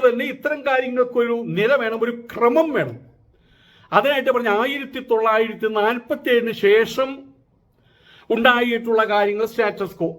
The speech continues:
ആയിരത്തി തൊള്ളായിരത്തി നാൽപത്തിയേഴിന് മുമ്പുള്ള കാര്യങ്ങളെക്കുറിച്ച് ആലോചിക്കേണ്ടതില്ല. ആയിരത്തി തൊള്ളായിരത്തി നാൽപത്തിയേഴിന് ശേഷം ഏതെങ്കിലും പള്ളിയുടെ മേലെ ഏതെങ്കിലും അമ്പലം വന്നിട്ടുണ്ടെങ്കിൽ, ഏതെങ്കിലും അമ്പലത്തിന് മേലെ ഏതെങ്കിലും പള്ളി വന്നിട്ടുണ്ടെങ്കിൽ അതും കൊണ്ട്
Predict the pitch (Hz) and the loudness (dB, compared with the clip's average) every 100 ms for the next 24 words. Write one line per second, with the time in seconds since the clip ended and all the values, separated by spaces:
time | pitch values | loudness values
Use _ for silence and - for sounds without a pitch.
0 | - 202 254 254 254 240 240 240 220 233 | 0 2 2 2 2 2 0 0 0 0
1 | 240 247 240 233 269 294 302 277 247 226 | 2 4 4 0 -4 -4 -2 0 2 2
2 | 220 214 220 208 196 185 185 180 165 156 | 0 -2 -4 -2 0 2 2 2 0 -4
3 | 131 113 - - _ _ - - - 208 | -6 -10 -14 -20 _ _ -20 -14 0 2
4 | 277 262 294 254 247 247 247 233 226 247 | 2 0 -2 2 4 4 2 0 0 0
5 | 262 262 247 233 233 233 262 277 - 302 | -4 2 2 0 -4 0 0 -2 -2 0
6 | 330 311 - _ _ _ _ - 226 240 | 0 -4 -12 _ _ _ _ 2 4 6
7 | 247 233 214 240 254 247 233 226 247 254 | 4 2 0 2 2 2 0 0 -2 -4
8 | - _ _ - 220 220 185 190 185 185 | -10 _ _ 0 4 4 2 0 0 0
9 | 226 247 247 240 233 254 262 - _ 190 | 0 0 0 -2 -2 -2 -4 -10 _ 2
10 | 220 220 208 254 254 247 233 226 240 254 | 4 4 2 0 0 -2 0 4 4 2
11 | 220 233 233 196 233 233 220 240 240 233 | -2 -2 0 0 2 2 2 -2 -2 -2
12 | 233 285 - 202 254 240 | -2 -4 -2 0 0 0